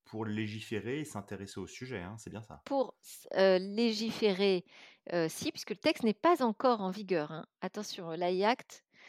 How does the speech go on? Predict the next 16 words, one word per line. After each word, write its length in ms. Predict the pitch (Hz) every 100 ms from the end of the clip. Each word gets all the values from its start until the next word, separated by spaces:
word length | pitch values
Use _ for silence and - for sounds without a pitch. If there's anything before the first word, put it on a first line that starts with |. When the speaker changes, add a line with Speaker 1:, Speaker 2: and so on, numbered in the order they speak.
| - -
Speaker 2:
n'est 80 | 185
toujours 400 | - 240 226 -
pas 180 | 247 233
entré 280 | 196 - 185
en 120 | 165
vigueur. 400 | 160 196 247 320 _ _ _
On 220 | - 202
attend 460 | 226 240 277 247 208
justement 580 | - 196 - 196 196 180 -
un 100 | 180
texte 360 | - 214 -
finalisé 640 | - 202 196 190 180 185 - _ _ _ -
en 120 | 170
décembre, 600 | 160 208 - 240 - 160 _ _ _ _ _ -
heu, 420 | 180 165 165 165
mais 340 | - 190 196